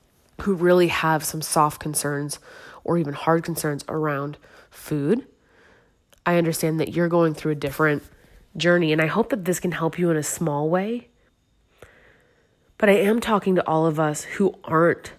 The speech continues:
as consumed with the idea of food that maybe we should be, and not in a way that hinders us, not in a way that paralyzes us, but a way that empowers us. Your body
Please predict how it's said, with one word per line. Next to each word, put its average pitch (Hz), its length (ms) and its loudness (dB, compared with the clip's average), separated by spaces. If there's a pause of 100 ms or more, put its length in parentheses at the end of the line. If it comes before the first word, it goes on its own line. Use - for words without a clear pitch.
(320)
as 143 480 -2 (920)
consumed 170 680 -2
with 147 160 -8
the 151 120 -4
idea 143 680 -6 (280)
of - 140 -6
food 139 420 -8 (760)
that 147 140 -2
maybe 160 280 0
we 185 160 0
should 175 340 -6
be, - 320 -10 (480)
and 180 180 -2
not 175 200 2
in 208 100 2
a 180 60 4
way 170 160 4
that 151 160 -2
hinders 170 420 0
us, 156 380 -2 (340)
not 156 220 -2
in 180 80 -4
a 170 40 0
way 160 200 2
that 143 180 -4
paralyzes 151 800 -2
us, 143 340 -8 (500)
but 151 120 0
a 160 40 2
way 156 300 0
that 160 140 2
empowers - 720 -6
us. - 400 -12 (1000)
Your 190 200 4
body 214 680 0